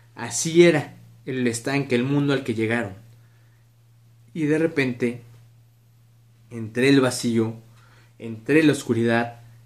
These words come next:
entre la nada, empieza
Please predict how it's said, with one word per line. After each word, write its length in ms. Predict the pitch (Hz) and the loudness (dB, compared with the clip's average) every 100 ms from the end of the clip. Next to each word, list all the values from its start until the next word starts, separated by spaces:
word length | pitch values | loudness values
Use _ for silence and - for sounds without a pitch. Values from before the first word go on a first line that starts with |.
| _ _ | _ _
entre 480 | 113 110 117 139 165 | -16 -14 -4 2 4
la 160 | 143 | 4
nada, 560 | 127 127 123 135 147 - - | 2 2 0 -2 -8 -18 -10
empieza 1200 | 160 139 139 - 160 175 175 170 - 170 170 | -4 -2 -4 -6 2 8 8 6 2 0 0